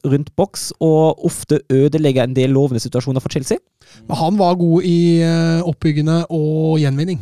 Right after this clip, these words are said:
Speaker 1: Ja, enig.
Speaker 2: Der var han superviktig.
Speaker 1: Enig, men særlig da etter null en, etter at du, eller etter en null, at du må, ja, null en var det, blir det. Eh, når du må litt mer fram, så er Loftus-Cheek faktisk en spiller du fint kan ofre i den situasjonen der.
Speaker 2: Ja, altså, United lå jo så dyp i perioder at
Speaker 1: Ja.
Speaker 2: det, han ble jo litt overflødig.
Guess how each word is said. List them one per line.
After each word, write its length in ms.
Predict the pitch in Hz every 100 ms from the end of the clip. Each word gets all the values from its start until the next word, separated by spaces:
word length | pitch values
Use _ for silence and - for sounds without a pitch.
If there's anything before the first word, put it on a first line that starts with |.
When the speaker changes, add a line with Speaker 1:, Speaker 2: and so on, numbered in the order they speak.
| -
Speaker 1:
Ja, 180 | 180 202 -
enig. 160 | 190 165
Speaker 2:
Der 60 | 175
var 80 | 151
han 100 | 160
superviktig. 600 | - 147 127 165 156 -
Speaker 1:
Enig, 180 | 175 185
men 80 | 180
særlig 340 | - 208 160
da 80 | 147
etter 260 | - 170 165
null 260 | 160 165 165
en, 200 | - 202
etter 180 | 175 160
at 80 | 156
du, 80 | 165 139
eller 160 | 160
etter 180 | 156 165
en 160 | - 151
null, 140 | 170
at 100 | 170 160
du 60 |
må, 360 | 143 143 147 151
ja, 100 | 143
null 180 | 147 151
en 100 | 170
var 120 | 147
det, 80 | 127
blir 100 | 135
det. 140 | 131 127 -
Eh, 300 | 143 143 143
når 180 | 143
du 100 | 143
må 320 | 143 139 143 139
litt 220 | 139 147
mer 80 | 147
fram, 320 | 156 196 156 -
så 160 | - 156
er 160 | 135 143
Loftus-Cheek 460 | 127 151 - 135
faktisk 160 | - 135
en 80 | 135
spiller 220 | - 131
du 80 | 123
fint 260 | - 117
kan 120 | 120 123
ofre 160 | -
i 40 | -
den 120 | -
situasjonen 380 | - - - -
der. 80 | - _ _ _ _ 110 107 _ _ _ _ _ _ _ -
Speaker 2:
Ja, 320 | 160 160 156 147
altså, 220 | 147 143
United 460 | 143 131 123 147 131
lå 80 |
jo 60 | 123 123
så 20 | 135
dyp 300 | 135 123 143
i 20 |
perioder 440 | 127 135 135 131 131
at 120 | -
Speaker 1:
Ja. 60 | 151
Speaker 2:
det, 120 | 135
han 380 | 113 131 143 143
ble 140 | 131 143
jo 60 |
litt 180 | 143 -
overflødig. 480 | 147 131 151 -